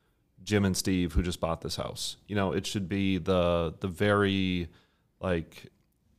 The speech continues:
treat it like social media. It will show up in your Google Maps. It will show up in the,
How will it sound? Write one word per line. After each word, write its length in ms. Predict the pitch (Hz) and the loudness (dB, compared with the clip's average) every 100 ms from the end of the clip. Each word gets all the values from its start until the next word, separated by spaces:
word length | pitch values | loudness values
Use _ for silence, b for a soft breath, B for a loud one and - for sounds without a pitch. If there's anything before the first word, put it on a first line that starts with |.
| - | -4
treat 280 | - 120 123 | 4 6 6
it 60 | |
like 200 | 120 113 | 4 2
social 340 | - 107 98 101 | 2 0 0 0
media. 500 | 92 87 87 87 82 | 0 2 2 2 0
It 60 | 101 | 0
will 180 | 95 | -2
show 360 | 90 - 104 95 | -2 0 2 4
up 200 | 92 - | 2 0
in 340 | - 92 90 | -4 -2 0
your 440 | 90 90 87 87 87 | 0 0 0 0 -4
Google 340 | 80 92 90 | -6 -4 -2
Maps. 460 | 90 95 98 95 - | 0 2 2 0 -4
It 100 | 82 | -6
will 100 | 87 | -6
show 300 | - 92 90 | -4 -2 0
up 220 | 87 - | -2 -6
in 420 | - 95 87 85 | -6 -4 -4 -8
the, 320 | 85 87 85 | -6 -4 -4